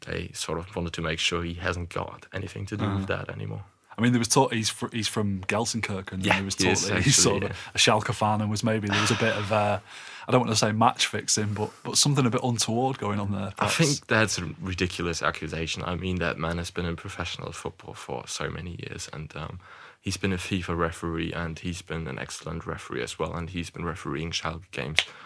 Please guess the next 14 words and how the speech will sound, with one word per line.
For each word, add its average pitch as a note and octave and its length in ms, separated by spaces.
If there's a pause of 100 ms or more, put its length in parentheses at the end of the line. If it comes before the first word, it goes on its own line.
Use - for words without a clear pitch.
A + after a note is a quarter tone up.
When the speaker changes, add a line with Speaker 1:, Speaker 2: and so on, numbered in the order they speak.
(340)
Speaker 1:
And E2+ 380
I E2+ 60
can't F#2 480
see - 480
why F2 380
he E2+ 200
would E2+ 380
purposely E2+ 580
make D#2+ 320
a - 20
decision - 400
in - 100
favor D2+ 360
of, - 400